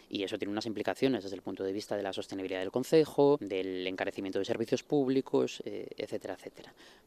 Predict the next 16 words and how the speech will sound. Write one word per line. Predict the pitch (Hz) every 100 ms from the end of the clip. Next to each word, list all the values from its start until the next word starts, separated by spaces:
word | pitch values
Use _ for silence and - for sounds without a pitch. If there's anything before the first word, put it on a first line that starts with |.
| - -
Hay | 113
que | 117
construir, | 127 123 113 101 -
pero | 104
también | 107 110 120
hay |
que | 135
centrarse | 123 110 127 127
en |
movilizar | 104 95 98 113
la | 113
vivienda | 110 113 113
que | 104
ya |
está | 101 -
construida | 110 - 113 120 120